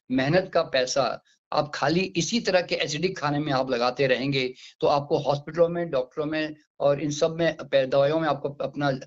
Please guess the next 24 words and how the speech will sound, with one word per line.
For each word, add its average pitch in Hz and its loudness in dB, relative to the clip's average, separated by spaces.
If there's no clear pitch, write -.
पैसा 135 4
सारा 139 4
मेहनत 139 0
का 151 2
बर्बाद 120 0
करना 113 -2
पड़ेगा। 110 -2
तो 202 2
आप 185 2
सिर्फ 226 0
इतना 202 2
सा 220 2
काम 165 0
करें 156 0
कि 175 0
कम 190 2
से 247 0
कम 208 0
परिवार 165 2
में 190 2
ये 165 4
आदत 160 0
जरूर 151 2
डालें 147 0